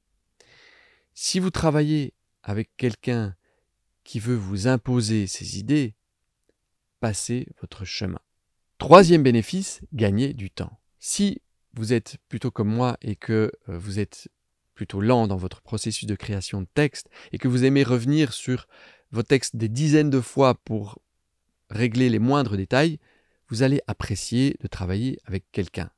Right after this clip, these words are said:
L'autre va vous permettre de rebondir quand vous êtes bloqué. Vous irez plus vite par l'échange d'idées. Il va également révéler votre mécanisme d'écriture et va vous aider à développer de nouvelles compétences,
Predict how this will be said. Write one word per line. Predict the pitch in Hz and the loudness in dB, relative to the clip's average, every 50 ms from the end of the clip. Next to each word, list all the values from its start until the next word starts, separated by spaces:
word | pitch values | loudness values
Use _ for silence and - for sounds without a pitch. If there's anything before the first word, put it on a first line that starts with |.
| _ _ _ _ - - - - - _ _ _ _ | _ _ _ _ -20 -20 -20 -20 -20 _ _ _ _
L'autre | - 127 139 156 160 180 190 - - - | 4 6 8 8 8 6 4 2 -4 -6
va | 95 95 113 123 123 - - - _ _ | -4 0 0 0 0 0 -4 -12 _ _
vous | - 110 107 | -10 -8 -6
permettre | - 110 104 117 160 165 - - | -4 -2 0 0 0 -2 -2 -4
de | 95 107 | -6 -6
rebondir | 95 90 90 123 143 127 113 113 113 101 95 101 117 123 120 - | -6 -2 2 2 2 2 2 -2 -4 -4 -4 -6 -6 -6 -8 -8
quand | - 98 98 | -8 -8 -6
vous | 95 98 107 | -6 -4 -4
êtes | 113 107 | -4 -4
bloqué. | 104 98 101 120 123 113 - - 110 95 101 107 _ _ - - - - - _ _ _ | -4 0 2 4 4 2 2 0 -2 -2 -2 -6 _ _ -20 -20 -20 -20 -20 _ _ _
Vous | - 123 135 131 139 | -2 -2 0 2 2
irez | 147 147 156 165 160 _ _ _ - | 2 2 2 2 0 _ _ _ -4
plus | - 147 165 | -2 0 0
vite | 180 147 131 139 - - - - - - | 0 0 -2 -6 -8 -10 -18 -20 -16 -12
par | 95 98 | -10 -6
l'échange | 98 101 107 104 - 127 127 127 123 104 104 | -6 -4 -6 -4 -2 -2 -2 -2 -2 -4 -4
d'idées. | 104 123 135 120 123 117 107 98 - _ _ _ _ _ - - - - - - - _ _ _ - | -6 -4 -2 0 0 0 0 0 -4 _ _ _ _ _ -20 -20 -20 -20 -20 -20 -20 _ _ _ -4
Il | - 127 | -2 0
va | 127 143 156 160 | 4 6 6 6
également | 147 151 151 147 151 170 180 185 - | 8 6 6 6 6 4 2 0 0
révéler | - 117 104 110 139 143 117 135 123 123 151 175 156 | -4 -4 0 2 2 4 4 4 2 4 4 2 2
votre | 127 113 - - - - 101 101 101 | 0 -4 -6 -6 -6 -4 -4 -4 -4
mécanisme | - 110 120 147 143 - 139 120 135 156 156 131 120 107 101 | -2 0 0 0 2 2 2 2 2 2 0 0 -2 0 0
d'écriture | 110 117 - - 123 - - 143 143 135 127 - - | 0 -2 -2 -4 -8 -6 -4 -4 -2 -2 -2 -2 -2
et | - 113 | -2 0
va | 107 127 | 2 2
vous | 131 131 127 113 120 | 2 0 0 0 0
aider | 117 107 117 135 156 165 _ - - - - - _ _ _ _ _ _ _ _ _ _ - | 0 2 4 2 2 2 _ -8 -20 -20 -20 -20 _ _ _ _ _ _ _ _ _ _ -4
à | - 113 113 | -2 0 0
développer | 123 117 110 117 107 - 143 143 151 | 0 0 0 0 0 2 2 2 2
de | 123 104 | 2 0
nouvelles | 101 107 110 120 104 | -2 -2 0 -2 -2
compétences, | - - 120 110 - 117 - - 123 110 98 90 - 110 - - | -2 -4 -6 -4 -4 -4 -4 -4 -4 -4 -4 -6 -8 -10 -14 -12